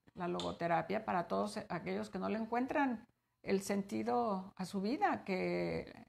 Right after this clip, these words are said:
que, eh, no, ya no van a tener trabajo, que no saben en qué van a trabajar, que no saben cómo le van a hacer para, para pagar sus deudas,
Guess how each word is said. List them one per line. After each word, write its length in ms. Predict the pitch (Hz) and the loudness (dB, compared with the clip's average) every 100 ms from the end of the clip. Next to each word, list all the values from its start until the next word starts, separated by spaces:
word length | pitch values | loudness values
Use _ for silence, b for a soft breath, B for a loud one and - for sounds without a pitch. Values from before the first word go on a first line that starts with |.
| _ _ _ | _ _ _
que, 1120 | - 165 160 165 170 170 170 165 160 160 139 | -4 0 2 2 2 2 0 2 2 0 -2
eh, 40 | 120 | -2
no, 200 | 180 185 | -2 0
ya 160 | 196 196 | 4 6
no 100 | 220 | 6
van 140 | 220 | 6
a 120 | 226 226 | 4 2
tener 220 | 202 202 | 0 0
trabajo, 580 | 214 180 180 190 247 240 | 0 2 2 0 -4 -2
que 100 | 202 | -2
no 100 | 190 | -2
saben 280 | 202 208 | -2 0
en 80 | 185 | -2
qué 100 | 185 | -2
van 140 | 180 185 | -2 -4
a 80 | |
trabajar, 640 | 180 156 156 170 185 247 269 B B _ | -4 -4 -2 0 2 2 0 B B _
que 100 | 196 | 2
no 100 | 208 | 4
saben 260 | 226 220 | 4 0
cómo 200 | 208 208 | 0 2
le 120 | 214 196 | 4 4
van 180 | 185 | 4
a 40 | 196 | 2
hacer 420 | 196 190 190 196 | 0 0 0 0
para, 360 | 196 175 139 - _ - - _ - _ - _ - - - | -2 0 -2 -6 _ -18 -18 _ -20 _ -20 _ -20 -20 -2
para 240 | 170 165 - | 2 2 2
pagar 320 | 156 147 160 | 2 2 0
sus 240 | 190 170 | -4 -2
deudas, 560 | 170 160 180 220 262 | 0 0 2 0 0